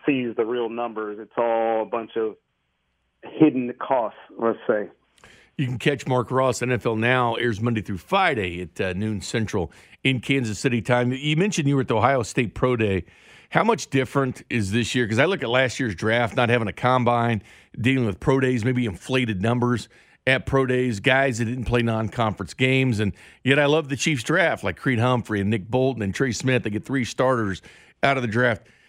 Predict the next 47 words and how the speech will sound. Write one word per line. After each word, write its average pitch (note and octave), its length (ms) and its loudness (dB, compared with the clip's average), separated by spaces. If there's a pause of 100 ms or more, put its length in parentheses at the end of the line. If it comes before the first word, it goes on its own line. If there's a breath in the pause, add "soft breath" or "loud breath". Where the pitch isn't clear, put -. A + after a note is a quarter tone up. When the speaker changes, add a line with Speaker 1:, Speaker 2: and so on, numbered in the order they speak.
Speaker 2:
How G3 120 2
much B3+ 180 0
different D#3+ 300 0
is A2+ 100 0
it G#2+ 120 -2
this C3 240 0
year, C#3 140 4
and B2+ 100 2
what C#3+ 100 2
are C#3 60 2
the A#2+ 100 0
guys A#2+ 340 2
saying, A#2+ 460 2
you A#2 60 0
know, A2+ 100 0
on A2+ 140 2
the A2+ 40 2
ground A2 400 0
watching A2 360 0
these G2+ 160 -2
players A#2 480 2 (260 soft breath)
as - 120 -4
far A#2+ 180 4
as A2 100 0
having, A2 220 2
like, G2 180 -2 (460)
current C#3+ 380 -4
tape C#3 320 -2
to D3+ 60 0
watch C3+ 420 2
and, F#2 180 -4 (320 loud breath)
you - 80 -2
know, B2 100 4
the A2 60 0
guys A#2+ 300 2
that A#2+ 80 -2
didn't B2 200 0
opt A#2 240 2
out B2 200 4
and A#2+ 60 -8
being A#2 120 2
able A2 160 0
to G2+ 60 -6
see B2+ 120 0
players A#2 360 0
play? A#2+ 280 0
Just A#2+ 200 -4